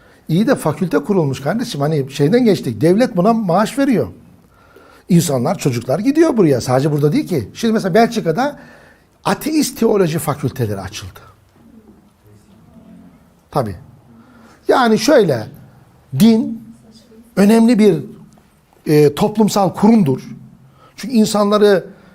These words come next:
bir bütün olarak iyiliğe teşvik edecek herhangi bir teorimiz yok dinden başka. Din tarihte icat edilmiş en ucuz terbiye yöntemidir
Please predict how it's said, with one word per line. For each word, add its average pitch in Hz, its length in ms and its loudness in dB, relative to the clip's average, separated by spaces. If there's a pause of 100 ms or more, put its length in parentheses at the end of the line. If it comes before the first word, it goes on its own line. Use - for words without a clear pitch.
(160)
bir 175 200 2
bütün 190 220 0
olarak 214 380 2
iyiliğe 190 360 2
teşvik 185 340 -4
edecek 180 360 -2
herhangi 180 360 0
bir 180 220 2 (320)
teorimiz 180 520 2
yok 160 320 0
dinden 139 380 -2
başka. 190 380 -8 (160)
Din 247 380 0 (140)
tarihte 220 680 0 (460)
icat 208 440 2
edilmiş 160 680 -2 (140)
en 339 140 0 (120)
ucuz 302 320 2
terbiye 220 340 2
yöntemidir 110 640 -4